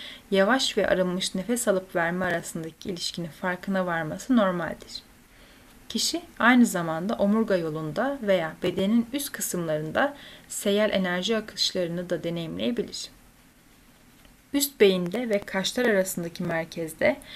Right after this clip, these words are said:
ve kaşların üstünde farkındalığın doğal biçimde tesis edilmesi deneyimlenebilir. Zihinsel, duygusal veya fiziksel süreçlerden daha başka olan farkındalıkta algılanabilir.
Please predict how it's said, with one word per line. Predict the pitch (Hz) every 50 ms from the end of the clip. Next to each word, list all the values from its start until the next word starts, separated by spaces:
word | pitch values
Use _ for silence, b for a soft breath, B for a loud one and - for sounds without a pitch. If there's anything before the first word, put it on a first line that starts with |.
| B B B B B -
ve | 277 277
kaşların | 277 - 220 214 208 - - 208 202 202 190
üstünde | 180 175 - - - 170 165 156 - - - - - B B B B B B B -
farkındalığın | - 202 190 196 196 - 214 202 202 190 196 208 233 269 269 247 202
doğal | 196 196 208 226 220 196
biçimde | 196 - 190 185 180 175
tesis | 175 - - - 196 190 190 - - - -
edilmesi | 190 170 175 170 165 165 170 175 - - -
deneyimlenebilir. | 196 185 185 175 170 170 170 180 202 220 196 185 - - - - - - - - - _ _ _ _ _ _ _ _ _ _ - B B B B B B B B B _ - -
Zihinsel, | 190 180 208 214 220 226 220 - - 262 254 262 254 220
duygusal | 202 196 185 175 196 196 - - 247 247 240 220
veya | 214 196 202 214
fiziksel | 208 - 208 180 196 - - - 220 208 214 208
süreçlerden | - - - 185 175 - - - 180 180 170 170 180 190 185 -
daha | 196 202 226 226 -
başka | 202 190 185 - - - 180
olan | 170 175 165 160
farkındalıkta | 147 - - 175 175 175 - - 185 170 180 175 175 175 - - - -
algılanabilir. | - 202 190 185 190 175 180 185 202 208 190 180 151 - - - -